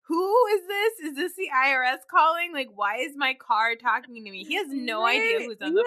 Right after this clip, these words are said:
Speaker 2: yeah,
Speaker 1: phone.
Speaker 2: he's like, "Ray," <laughs> so Ray has no idea the season even happened. He doesn't <laughs> know. He had no idea that they had issues. He has no idea that they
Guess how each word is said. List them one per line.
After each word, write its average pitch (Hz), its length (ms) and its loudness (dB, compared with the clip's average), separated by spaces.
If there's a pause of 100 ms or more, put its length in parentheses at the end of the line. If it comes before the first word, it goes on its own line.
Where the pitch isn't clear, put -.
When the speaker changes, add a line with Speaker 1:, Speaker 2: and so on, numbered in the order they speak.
Speaker 2:
yeah, 381 160 2
Speaker 1:
phone. 302 120 -2
Speaker 2:
he's 277 120 -6
like, 277 180 -8 (120)
"Ray," 285 160 -4 (100)
<laughs> 277 120 -12
so 339 280 2 (200)
Ray 247 260 -4 (180)
has 240 200 -20
no 220 280 -16
idea 240 280 -16
the 208 140 -12
season 233 460 -14
even 185 340 -10
happened. 185 580 -6
He 311 120 -8
doesn't 349 560 2
<laughs> - 40 -8
know. 311 180 0 (720)
He 466 120 6
had 453 380 0
no 320 240 -2
idea 247 600 -12 (240)
that 220 200 -14
they 240 140 -6
had 185 180 -8
issues. 320 480 -14
He 254 140 -16
has 262 220 -10
no 247 220 -14
idea 233 460 -12
that 214 100 -12
they 208 120 -14